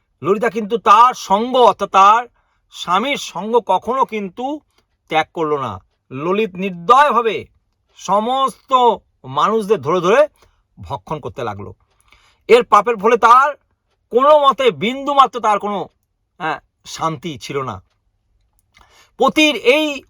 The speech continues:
অত্যন্ত করুণ দুরবস্থা দেখে ব্যথিত চিত্তে তিনি রোদন করতে থাকলেন, অর্থাৎ কান্না করতে থাকলেন। কান্না করতে করতে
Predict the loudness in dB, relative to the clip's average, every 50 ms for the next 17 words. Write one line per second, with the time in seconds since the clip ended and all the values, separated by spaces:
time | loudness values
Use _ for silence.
0 | 0 2 2 2 0 _ _ _ 2 2 2 4 2 0 0 0 0 -2 0 -2
1 | -4 -4 0 4 4 4 4 4 2 0 0 0 -2 0 0 -2 0 0 0 0
2 | -2 -4 _ _ _ _ _ -8 -2 2 2 2 2 0 -2 0 0 0 0 -2
3 | -10 -10 -12 _ _ _ 0 2 2 2 _ 0 -2 0 0 0 -2 -4 -6 -12
4 | _ -8 -6 -4 -2 0 0 0 -2 -2 -6 -6 -6 -8 -8 -8 -8 -8 -8 -10
5 | -10 -10 -10 -10 -6 -4 -6 -6 -6 _ _ _ -8 -6 -4 -4 -4 -6 -6 -8
6 | -10 -12 -14 -14 -14 -12 -12 -4 0 0 0 2 0 0 0 0 0 2 2 2
7 | 2 4 4 2